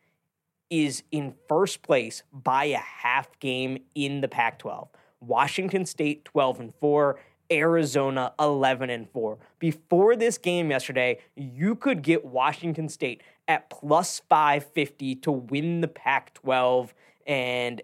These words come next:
they are a half game ahead of Arizona. They have swept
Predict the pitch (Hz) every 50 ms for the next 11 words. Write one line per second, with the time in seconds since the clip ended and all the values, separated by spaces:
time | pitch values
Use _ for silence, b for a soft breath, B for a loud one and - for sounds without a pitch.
0 | - - 135 131 127 123 139 135 147 170 185 - 143 139 135 127 123 120 120 117
1 | 113 113 - _ _ _ _ - 127 - - - 139 147 143 - - - 147 143
2 | 139 139 127 135 139 131 - 131 131 131 131 127 131 123 123 127 123 123 120 B
3 | B B - 151 135 131 113 - - - - - 143 117 110 117 147 170 185 -
4 | - 170